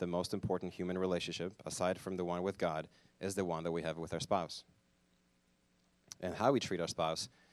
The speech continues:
speaks volumes about our, about us and about our character, and especially about who we are as Christians. And especially remember, those of you who are in my season, who are married with children, the little ones that you have been entrusted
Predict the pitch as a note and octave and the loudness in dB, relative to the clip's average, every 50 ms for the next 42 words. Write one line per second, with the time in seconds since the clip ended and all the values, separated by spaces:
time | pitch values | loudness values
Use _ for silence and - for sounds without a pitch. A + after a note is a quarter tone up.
0 | _ _ - - - F#2+ F#2 F#2 G2 G2+ G2+ F#2+ F#2 F2 E2 - - - - - | _ _ -10 -8 -6 -6 -2 2 4 4 4 4 2 -2 -6 -8 -10 -12 -14 -10
1 | - E2+ E2 E2+ E2 - E2+ D#2+ - - - - E2 E2 F2+ F2 - - F#2 F2 | -4 -2 -2 -2 0 -2 -4 -4 -6 -8 -8 -6 -2 0 0 0 0 0 -2 -2
2 | - - - - - F2 E2+ D#2+ E2+ D#2+ E2 E2 - G#2+ G2 E2 D2+ - - C#2+ | -2 -4 -8 -8 -6 -4 0 2 2 2 2 2 2 2 2 2 0 -4 -8 -10
3 | - _ _ _ _ _ _ _ _ - F2+ F2+ F2 - G#2+ G2 - - F#2 F2 | -12 _ _ _ _ _ _ _ _ -6 -4 -4 -2 0 0 0 0 0 -2 -2
4 | F2 E2+ E2+ - - G#2+ G2+ E2+ E2+ E2+ D#2+ D#2 D2+ D2+ - - E2+ - - - | -2 -2 -4 -4 -4 -2 -2 0 0 0 0 0 -2 -4 -6 -8 -10 -6 -2 -2
5 | A2 G2+ - - - - - - _ _ _ _ _ _ _ _ _ _ _ _ | -2 -2 -2 -8 -12 -16 -20 -20 _ _ _ _ _ _ _ _ _ _ _ _
6 | _ _ _ _ _ _ _ _ _ _ _ _ _ - E2 F#2 F2+ - A2+ A2 | _ _ _ _ _ _ _ _ _ _ _ _ _ -6 -4 0 2 4 4 6
7 | - A2+ G#2+ G2+ G2+ G#2 G#2+ G2+ G2 F2+ E2+ - - - F2 G2 G#2 G#2+ A2+ G2+ | 6 6 6 6 6 6 6 6 6 4 4 2 -4 -2 4 4 6 6 6 4
8 | F#2 G#2+ G#2+ F#2 G2+ F#2+ F2+ F2+ F2+ F2+ F2+ F#2 F2+ - - C3+ C3 G#2+ F#2 E2+ | 4 4 2 4 6 6 6 6 4 4 2 0 0 2 2 2 2 2 2 0
9 | E2 D#2+ - F#2 F2 E2+ F2+ G2 G2 G2 F2+ F2 E2 - - - B2+ A2+ F#2 E2 | 0 0 0 2 2 2 2 2 2 2 2 0 -2 -2 0 2 2 2 2 0
10 | D#2+ D#2+ D#2+ - _ _ _ _ _ _ _ - F2+ F#2 G#2+ C3+ D3+ C#3 A2 G#2 | -2 -4 -8 -12 _ _ _ _ _ _ _ 0 4 8 8 10 10 8 8 6
11 | G2 F#2 F2 F#2 F2+ F#2 F2+ G2 F2+ E2 F#2 F2 E2+ - - - G#2 G2+ - - | 2 2 2 0 0 0 0 0 -2 -2 -2 -2 -2 -2 2 2 4 4 2 0
12 | - D#2+ | -6 -6